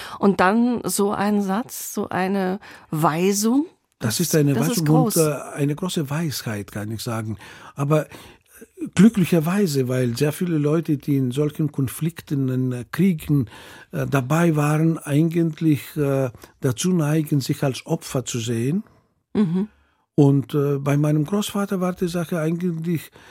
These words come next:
Speaker 2: doch differenzierter.
Speaker 1: Und dann setzen Sie es jetzt fort in diesem Stück, bis
Speaker 2: Das mache ich sehr
Speaker 1: die
Speaker 2: gerne. Das
Speaker 1: Ja.
Speaker 2: ist auch das, äh, Spannende dabei.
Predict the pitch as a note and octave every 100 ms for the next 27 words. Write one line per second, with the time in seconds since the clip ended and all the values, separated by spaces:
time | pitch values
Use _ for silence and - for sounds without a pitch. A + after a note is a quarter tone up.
0 | - - _ - G3+ - E3 B2 B2 A2
1 | A2 - F#2 - F#2+ - _ _ F#3+ F#3+
2 | F#3 F#3 G3 - G3+ F#3+ F#3+ F3+ F3 -
3 | F#3+ A3+ C4+ - G#3 G#3+ G3+ G#3+ G3+ -
4 | A#3+ B3+ - - A3+ E3 F#3+ E3 F#3 D3+
5 | F3 C#3+ E3 E3 B2+ G2+ F#2 - G3+ G3
6 | A3 - C#3+ C#3+ - C3+ - D3 C3+ B2+
7 | - - D#3 E3 C3+ A#2+ A2 A2+ A2